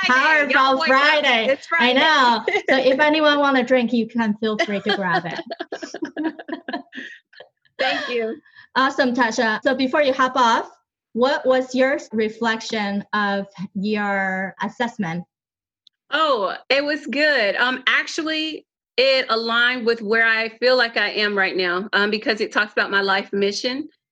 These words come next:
Speaker 1: And so I just had a birthday a couple months ago, and I, I'm right there. You know, I'm looking at things in a different perspective.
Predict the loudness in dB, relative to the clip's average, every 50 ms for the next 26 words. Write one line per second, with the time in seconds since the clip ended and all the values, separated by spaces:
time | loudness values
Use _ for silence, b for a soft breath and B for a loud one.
0 | _ _ -4 -2 -2 -2 -2 -2 0 0 0 2 2 0 -2 0 0 0 -2 -2
1 | -4 -6 -4 -2 -2 -2 -2 -2 -4 -4 -2 -2 -2 -2 -2 -4 -4 -6 -4 -4
2 | -2 -2 -2 -2 -2 -2 -4 -2 0 0 2 2 2 0 0 -2 -2 -2 0 0
3 | 0 -2 -2 -2 -2 0 0 2 2 0 0 0 -2 -2 -4 -8 _ _ _ _
4 | _ _ _ _ -2 0 0 0 0 2 2 2 2 0 -2 -2 -2 0 0 0
5 | 0 -2 -4 -6 -8 _ -2 0 0 2 2 2 0 0 0 -2 -2 -2 -2 -2
6 | -2 -2 0 0 0 0 0 0 0 0 0 -2 -2 -4 -4 -4 -2 -2 -4 -4
7 | -4 _ -2 -2 -2 -2 -4 -6 -6 -6